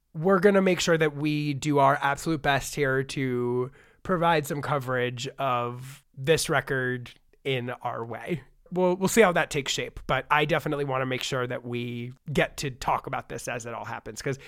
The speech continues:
it is very exciting. And that's maybe the note I'd like to end on, which is the frenzy that this has whipped up is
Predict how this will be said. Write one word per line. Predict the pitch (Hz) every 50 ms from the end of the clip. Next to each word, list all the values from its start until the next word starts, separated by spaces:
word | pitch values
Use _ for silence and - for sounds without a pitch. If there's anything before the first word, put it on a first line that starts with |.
| - -
it | 226 233 269
is | 302 277 185 170
very | 233 254 254 240 240
exciting. | 226 - - 233 240 208 156 - - - - - -
And | - 208 208 262
that's | 302 339 330 -
maybe | 262 285 262 240
the | 214 208
note | 196 185 175
I'd | 165 151 160
like | 151 139
to | - 147 - 151
end | 151 151 139
on, | 143 131 127 131 127
which | 131 123 - -
is | 127 120 120 120 - - _ _ _ _
the | - 165 -
frenzy | - - - 262 247 240 254 202 269 277
that | 269 269 262
this | 254 254 -
has | 269 208 220
whipped | 247 247 254 - 254
up | 247 254 254 - - - - - - _ _ - _ _ _ -
is | 208 190 160 131